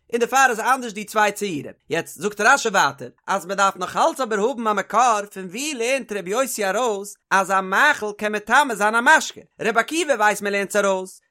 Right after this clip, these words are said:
פון יתמו יתמה, אז דער מכל, וואס איז יתמו יתמה, קען מיט טעם זיין א משקה. אבער רבי יוסי לערנט doch נישט יתמו יתמה, פון ווי לערנט ער עס ארויס?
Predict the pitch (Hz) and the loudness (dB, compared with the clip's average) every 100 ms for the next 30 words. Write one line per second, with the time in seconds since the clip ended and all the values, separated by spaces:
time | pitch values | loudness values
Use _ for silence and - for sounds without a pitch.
0 | - 208 208 269 302 220 226 190 185 - | -8 -4 -4 -4 -6 -6 -4 -4 -6 -2
1 | 175 139 123 - - 160 156 160 160 240 | 0 0 -4 -12 -8 -8 -4 -6 0 2
2 | 262 - 131 135 175 190 220 262 349 233 | 0 -2 -14 -12 -10 -8 -8 -6 -6 -6
3 | 262 - 302 311 247 240 240 269 262 240 | -8 0 2 2 -2 -4 -2 -2 0 -2
4 | 240 240 220 - - _ - 202 202 262 | -2 0 -2 -4 -16 _ -2 0 4 4
5 | 262 247 330 392 - 180 170 175 180 170 | 4 4 2 2 -4 -8 -8 -8 -8 -10
6 | 156 156 143 - - 185 247 226 196 190 | -6 -6 -6 -10 -14 -8 -2 -2 0 -2
7 | 156 165 143 147 - | -2 -2 -2 -4 -8